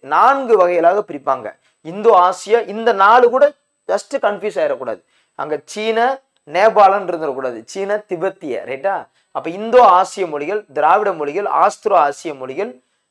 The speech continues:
சீன, திபெத்திய மொழிகள், ரைட்டா? அப்ப இந்தியா இப்படி, இப்படி இருக்கு, இந்தியா இப்படி இருக்குன்னா, இந்த இருக்கு, இந்தியா இருக்குன்னா, இந்தோ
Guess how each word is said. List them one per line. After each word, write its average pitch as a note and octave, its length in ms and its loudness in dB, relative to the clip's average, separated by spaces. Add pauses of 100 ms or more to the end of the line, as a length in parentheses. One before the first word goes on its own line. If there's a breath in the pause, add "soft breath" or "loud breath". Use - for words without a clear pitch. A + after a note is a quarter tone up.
(100)
சீன, A#3+ 340 -2
திபெத்திய E3 460 -4
மொழிகள், A2 280 -10
ரைட்டா? B2+ 220 -6
அப்ப F#3+ 220 -6
இந்தியா F3+ 360 0
இப்படி, - 240 -2
இப்படி B2 240 -14
இருக்கு, E3+ 260 -8
இந்தியா E3 280 -4
இப்படி C3+ 240 -6
இருக்குன்னா, D#3+ 560 -8 (420)
இந்த C#3 120 -10
இருக்கு, D3+ 200 -8
இந்தியா D#3+ 320 0
இருக்குன்னா, C#3+ 360 -4
இந்தோ F#3 420 2